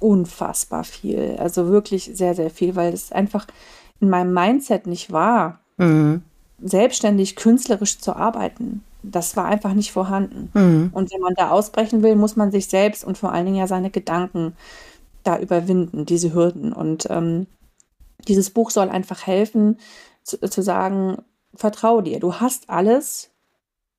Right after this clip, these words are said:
Speaker 1: in dir.“ Und von Geburt an hast du ganz viele Werkzeuge mitbekommen.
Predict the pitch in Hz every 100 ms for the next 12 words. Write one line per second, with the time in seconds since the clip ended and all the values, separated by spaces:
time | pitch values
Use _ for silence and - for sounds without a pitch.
0 | _ - 214 220 220 233 262 302 381 _
1 | _ - - _ - 196 - 220 220 208
2 | 220 277 277 202 208 208 208 208 208 240
3 | 269 233 208 233 - 170 160 160 156 -
4 | - - - 185